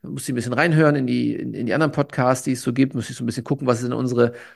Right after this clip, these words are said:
was soll denn unsere Nische sein, weil es gibt's ja schon zahlreiche, gibt auch schon einige im Sportbusiness, die ich auch selber sehr gern höre und auch, äh, ausdrücklich empfehle.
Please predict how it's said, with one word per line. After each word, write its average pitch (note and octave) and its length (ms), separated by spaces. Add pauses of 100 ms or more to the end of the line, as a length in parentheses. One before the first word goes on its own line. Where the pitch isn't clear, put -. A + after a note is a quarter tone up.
(140)
was A2+ 140
soll C#3 100
denn C3+ 120
unsere B2+ 260
Nische E3 340
sein, D3 320
weil A2+ 140
es - 80
gibt's F#3+ 160
ja E3 80
schon D#3 160
zahlreiche, C#3 500
gibt A#2+ 160
auch G#2+ 60
schon A2+ 140
einige B2 340
im C#3 140
Sportbusiness, D3 680
die C#3 80
ich B2+ 80
auch A#2+ 100
selber D3+ 300
sehr C#3 160
gern C#3 200
höre C#3 220
und A#2+ 280 (340)
auch, - 200
äh, - 100
ausdrücklich D3 520
empfehle. D3+ 540